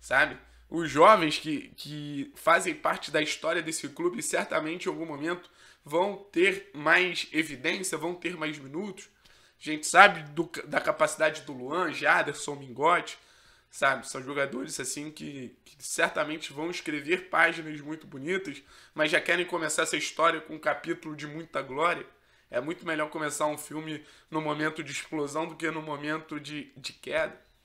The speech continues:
E principalmente você, Antônio e Paulo Autori. Vocês dois, né? Vocês que mudaram essa história, vocês que são esses protagonistas. Muito obrigado por tudo que foi feito até agora.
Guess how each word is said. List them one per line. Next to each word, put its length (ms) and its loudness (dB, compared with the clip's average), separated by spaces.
E 80 -8
principalmente 680 -2
você, 340 -2
Antônio 440 -2
e 40 -16
Paulo 240 -2
Autori. 520 -8
Vocês 500 -2
dois, 280 -6
né? 180 -10
Vocês 280 -6
que 100 -6
mudaram 380 6
essa 160 -4
história, 420 2
vocês 320 -6
que 100 -14
são 180 -6
esses 180 -6
protagonistas. 960 -4
Muito 280 2
obrigado 580 6
por 140 -8
tudo 200 0
que 100 -16
foi 180 -10
feito 300 -8
até 180 -6
agora. 460 2